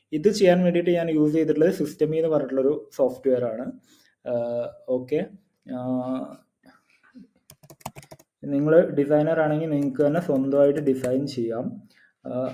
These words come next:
അല്ലെങ്കിൽ നിങ്ങൾക്ക് എന്ത് ചെയ്യാന്ന് വെച്ച് കഴിഞ്ഞാൽ നമ്മളുടെ ഒരു കമ്മ്യൂണിറ്റി ഉണ്ട്, ഇന്റർനെറ്റ് ലൈഫ് സ്റ്റൈൽ Club എന്ന് പറഞ്ഞിട്ടുള്ള ഒരു കമ്മ്യൂണിറ്റി ഉണ്ട്. ഈ ഇന്റർനെറ്റ് ലൈഫ് സ്റ്റൈൽ Club എന്ന് പറഞ്ഞിട്ടുള്ള കമ്മ്യൂണിറ്റിയിൽ ജോയിൻ ചെയ്ത് കഴിഞ്ഞാൽ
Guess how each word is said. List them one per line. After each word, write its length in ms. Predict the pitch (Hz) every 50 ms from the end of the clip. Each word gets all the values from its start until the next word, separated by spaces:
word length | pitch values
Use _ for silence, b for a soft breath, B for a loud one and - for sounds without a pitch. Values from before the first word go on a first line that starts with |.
| - -
അല്ലെങ്കിൽ 460 | 139 139 147 156 165 180 185 180 202
നിങ്ങൾക്ക് 300 | 185 175 160 165 170 -
എന്ത് 120 | 170 151 151
ചെയ്യാന്ന് 300 | 156 151 147 143 143 147
വെച്ച് 200 | 143 143 - 143
കഴിഞ്ഞാൽ 360 | 131 131 127 123 131 147 160
നമ്മളുടെ 280 | 156 143 143 143 156 160
ഒരു 100 | 156 156
കമ്മ്യൂണിറ്റി 540 | 156 143 143 147 147 147 156 151 151 143
ഉണ്ട്, 120 | 123 110 120
ഇന്റർനെറ്റ് 420 | 123 131 127 131 127 131 127 127
ലൈഫ് 140 | 131 127 127
സ്റ്റൈൽ 200 | 127 - 135 127 123
Club 140 | 135 127 123
എന്ന് 120 | 131 139
പറഞ്ഞിട്ടുള്ള 300 | 135 131 127 113 127 131
ഒരു 80 | 143 151
കമ്മ്യൂണിറ്റി 560 | 147 127 123 127 127 127 131 127 - 127 120
ഉണ്ട്. 140 | 107 104 -
ഈ 140 | - 180
ഇന്റർനെറ്റ് 320 | 185 175 175 180 185 185 196
ലൈഫ് 120 | 190 190
സ്റ്റൈൽ 160 | - - 190
Club 180 | 190 190 185 180
എന്ന് 340 | 185 196 196 202 - - 175
പറഞ്ഞിട്ടുള്ള 240 | 170 160 170 175 175
കമ്മ്യൂണിറ്റിയിൽ 540 | - 147 147 147 151 156 160 156 170 180
ജോയിൻ 280 | 170 143 143 135 139 147
ചെയ്ത് 240 | 143 - 143 127 131
കഴിഞ്ഞാൽ 500 | 131 123 120 117 113 113 113 113 107 110